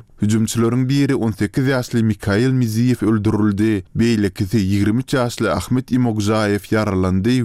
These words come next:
we keselhana ýerleşdirildi. Islam Döwleti ekstremistik topar beýanat ýaýradyp, hüjümüň jogapkärçiligini öz üstüne aldy.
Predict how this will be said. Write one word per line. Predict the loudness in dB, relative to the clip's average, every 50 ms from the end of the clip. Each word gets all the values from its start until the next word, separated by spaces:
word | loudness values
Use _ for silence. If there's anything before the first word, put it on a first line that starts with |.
| 0
we | 0 0 0 -2
keselhana | -2 -4 -4 -2 0 -2 -2 -2 -2 -2 0 0 0 0 0
ýerleşdirildi. | 0 0 0 0 0 -2 -2 -2 -4 -2 0 0 0 0 0 0 0 0 0 -2 -6 -12 -6 -6
Islam | -6 -4 -2 0 0 0 0 0 0
Döwleti | 0 0 2 0 0 -2 -2 -4
ekstremistik | -4 -4 -4 -2 0 0 0 0 -2 -4 -10 -12 -10 -4
topar | -4 -4 -2 -2 -2 -2
beýanat | 0 0 2 2 2 2 0 0 -2 -2 -2 -2
ýaýradyp, | -2 0 0 -2 -2 -2 -4 -8 -8 -20 -20 -16 -4 -2
hüjümüň | -2 0 2 0 0 0 0 0
jogapkärçiligini | -2 0 0 -2 -2 -2 -2 0 0 -2 -2 -4 -2 -2 0 0 0 0 0
öz | 2 2 0 0 0 -2
üstüne | -6 -10 -6 -4 -2 0 0
aldy. | 0 0 0 0 0 0 2 2 2 0